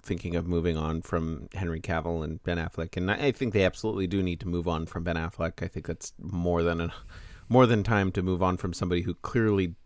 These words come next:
doesn't want the role or doesn't know whether he want, does or doesn't want the role. But,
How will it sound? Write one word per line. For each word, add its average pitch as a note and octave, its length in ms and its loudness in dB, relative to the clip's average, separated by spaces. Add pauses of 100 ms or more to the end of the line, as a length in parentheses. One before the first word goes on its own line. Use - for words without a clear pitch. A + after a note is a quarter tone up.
doesn't G2 280 2
want G2 220 0
the F2+ 80 0
role F#2 320 4
or F#2+ 80 2
doesn't F2+ 380 0
know F2 300 0
whether E2+ 240 0
he - 180 -4
want, D#2+ 360 -6
does D#2+ 200 0
or D#2 80 -6
doesn't D#2+ 280 -4
want D#2+ 200 -6
the G2+ 80 -2
role. F#2 320 -2 (640)
But, F#2 260 6